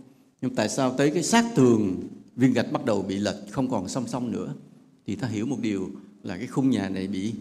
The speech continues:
méo, không vuông vắn. Cho nên một số gạch thì giữ được cho nó vuông vắn, nhưng một số gạch kia thì thợ buộc bắt phải đầu phải cắt, cắt xéo xéo theo cái lệch của cái bức tường. Nghĩa là cái nền này bị, bị xéo.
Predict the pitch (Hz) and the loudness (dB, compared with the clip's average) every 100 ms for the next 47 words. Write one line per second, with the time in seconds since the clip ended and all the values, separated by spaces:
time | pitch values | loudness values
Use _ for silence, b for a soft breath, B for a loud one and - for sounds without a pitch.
0 | - - - _ _ 104 113 147 - - | -12 -20 -20 _ _ -8 -6 -6 -10 -16
1 | - - _ _ _ _ 131 120 117 120 | -20 -20 _ _ _ _ -6 -2 0 0
2 | 120 123 180 - - _ _ _ _ _ | -2 -4 -8 -10 -20 _ _ _ _ _
3 | 127 123 120 117 - - - 101 - 151 | -2 0 0 -2 -6 -8 -4 -2 4 6
4 | 190 113 - 113 101 104 160 156 101 139 | 6 4 2 0 2 2 4 4 4 2
5 | 127 143 156 165 151 131 139 135 139 208 | 0 0 0 -2 -2 4 4 4 2 -2
6 | - - - - 120 123 123 117 104 92 | -6 -14 -18 -8 -2 2 2 2 0 -2
7 | - 160 143 98 131 120 117 104 85 - | 2 4 4 0 2 2 0 -2 -4 -4
8 | 90 101 101 - - 127 - 113 110 92 | -2 -2 -4 -6 -8 -8 -10 -10 -8 -10
9 | 85 101 - - - _ _ _ _ - | -12 -10 -8 -8 -16 _ _ _ _ -14
10 | - 151 151 135 147 160 131 123 123 131 | -6 -6 -4 -4 -2 0 0 0 -2 0
11 | 160 B B 127 127 127 - 107 113 160 | -2 B B 6 6 6 2 0 2 0
12 | 160 131 101 90 - - - _ - 107 | 0 0 0 -2 -8 -16 -20 _ -4 -2
13 | 113 107 131 113 98 90 90 90 104 - | 0 2 2 4 2 0 0 -2 -2 -6
14 | - - - - - 123 151 | -14 -12 -10 -8 -6 -4 -6